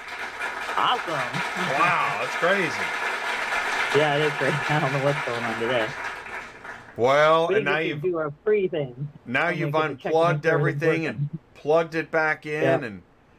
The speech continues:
Speaker 2: you got spaghetti all over the floor. No.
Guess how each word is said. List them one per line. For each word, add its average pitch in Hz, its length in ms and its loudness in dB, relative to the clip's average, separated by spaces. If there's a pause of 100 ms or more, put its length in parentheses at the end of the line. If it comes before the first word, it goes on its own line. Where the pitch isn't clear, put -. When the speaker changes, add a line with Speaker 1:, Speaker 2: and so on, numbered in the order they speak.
(120)
Speaker 2:
you 120 80 -14
got 143 220 0
spaghetti 123 580 -4
all 151 280 0
over 151 160 -4
the 147 100 -6
floor. 156 540 0 (1080)
No. 170 300 0